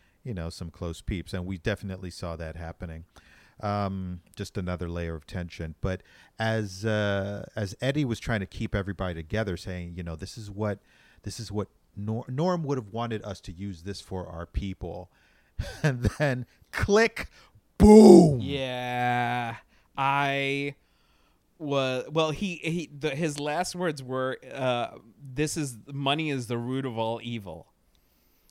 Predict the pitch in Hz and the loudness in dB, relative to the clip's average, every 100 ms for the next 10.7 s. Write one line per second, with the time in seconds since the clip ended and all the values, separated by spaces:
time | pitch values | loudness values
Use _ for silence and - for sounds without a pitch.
0 | _ 123 123 120 120 123 117 104 - 120 | _ -8 -6 -6 -6 -10 -12 -16 -14 -10
1 | 135 135 143 131 135 135 135 107 - 135 | -8 -6 -6 -6 -6 -8 -12 -14 -8 -6
2 | 143 131 - - - 160 151 190 196 214 | -4 -6 -8 -16 -8 -6 -6 -4 -2 -2
3 | 196 - - - - _ _ 135 147 214 | -6 -10 -20 -20 -20 _ _ -12 -6 -6
4 | 196 175 _ - 139 123 - 220 - 190 | -6 -12 _ -20 -20 -20 -8 -8 -8 -10
5 | 247 - - 226 208 - - 185 - 127 | -12 -12 -16 -18 -20 -20 -20 -18 -16 -16
6 | - _ - - 156 131 85 80 92 104 | -18 _ -20 -12 -12 -12 -16 -16 -14 -14
7 | - _ - - 143 135 123 - _ _ | -16 _ -18 -6 -4 -2 -4 -10 _ _
8 | _ _ _ _ _ _ _ - 131 135 | _ _ _ _ _ _ _ -20 -14 -6
9 | 185 196 220 254 214 175 135 143 202 240 | -6 0 2 2 0 -2 -4 -4 -2 -2
10 | 139 113 104 82 82 80 - | 0 -4 -4 -10 -12 -14 -18